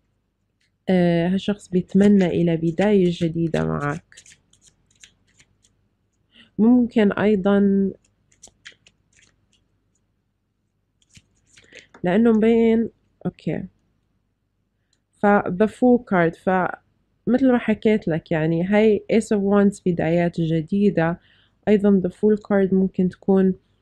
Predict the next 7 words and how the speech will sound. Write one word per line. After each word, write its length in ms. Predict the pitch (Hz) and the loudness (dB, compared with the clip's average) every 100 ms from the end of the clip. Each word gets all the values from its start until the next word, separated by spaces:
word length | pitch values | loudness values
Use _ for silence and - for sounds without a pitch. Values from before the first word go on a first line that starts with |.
| _ _ - | _ _ -4
آه، 640 | 175 165 160 165 175 - 185 _ _ _ _ _ | -2 0 -2 -6 -8 -8 -10 _ _ _ _ _
شخص 480 | - 208 196 202 - | -6 -4 -4 -6 -4
عفوي، 560 | 180 202 196 190 190 175 | -4 -2 0 2 2 2
علاقة 480 | 165 180 190 - | 0 0 -2 -4
عفوية، 560 | 165 170 - 185 196 190 | -4 -4 -4 0 2 2
تواصل 640 | 185 175 185 196 - 180 | 0 -2 0 -2 -2 0
عفوي. 760 | 170 196 - 190 196 196 196 196 | 2 0 0 2 4 4 2 -2